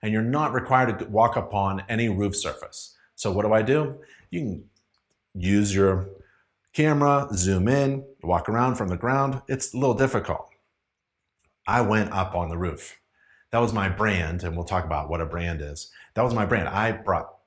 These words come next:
big, tall ladders, twenty-eight foot, thirty-two foot fiberglass ladders, forty foot aluminum ladder to get up on the barns. I went up on the roof, and I did the roof inspection, took pictures, wrote the report, and as I came down,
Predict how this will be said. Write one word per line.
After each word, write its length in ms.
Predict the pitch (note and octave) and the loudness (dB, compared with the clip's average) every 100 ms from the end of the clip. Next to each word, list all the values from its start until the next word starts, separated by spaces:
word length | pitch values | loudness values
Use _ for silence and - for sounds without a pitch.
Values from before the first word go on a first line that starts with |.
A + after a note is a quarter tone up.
| - | -2
big, 520 | C3 B2 A#2 G#2 F2+ _ _ | 2 4 2 -6 -12 _ _
tall 380 | - G#2+ G2+ F#2 | 0 2 2 0
ladders, 640 | F2 D2+ - - - - _ _ - _ _ _ | -2 -4 -10 -14 -14 -16 _ _ -20 _ _ _
twenty-eight 400 | - A2+ A2+ - | -4 -2 -2 -2
foot, 260 | A2 G2+ - | -4 -4 -2
thirty-two 460 | G#2 G2+ - G#2+ | -2 -2 -2 -6
foot 280 | - G#2 F2+ | -4 -6 -2
fiberglass 520 | F#2 F2+ E2+ F2 E2+ | -4 -4 -4 -6 -4
ladders, 280 | F2+ F2 E2+ | -4 -4 -6
forty 300 | - G#2 F#2+ | -4 -2 -2
foot 220 | G2 G2 | -2 -4
aluminum 460 | E2 F2+ F#2 F2+ F2 | -2 -4 -4 -4 -4
ladder 280 | F2 E2 D#2+ | -4 -4 -6
to 60 | |
get 140 | D#2+ D#2+ | -6 -8
up 120 | - | -6
on 100 | E2 | -8
the 60 | |
barns. 220 | E2 E2 - - - | -6 -8 -10 -18 -6
I 100 | G2 | -2
went 140 | G#2+ | 0
up 120 | G#2+ | 2
on 120 | G#2+ G2 | 0 0
the 60 | |
roof, 300 | F#2 F2+ - - - - | 0 -2 -6 -16 -20 -8
and 140 | F2 | -2
I 140 | F2+ E2+ | 0 0
did 240 | - G#2+ | 0 0
the 80 | G2+ | 2
roof 240 | G2+ F#2+ | 0 0
inspection, 520 | F2+ - F2 - F2 | -6 -2 -4 -2 -6
took 260 | D#2 G#2+ - | -4 -4 -2
pictures, 520 | G2+ - F#2+ F2+ - F2 | -4 -2 0 0 -2 -2
wrote 200 | G2 G2+ | 0 0
the 80 | F2+ | 0
report, 500 | F2+ - F#2+ F2+ - - _ _ _ | -2 0 0 0 -6 -20 _ _ _
and 160 | A2 | -6
as 200 | C3 B2 | -4 0
I 260 | C3 A#2+ - | 0 0 -4
came 240 | - D#3+ C3+ | 0 0 2
down, 420 | C#3+ G#2+ G#2+ | 0 0 -6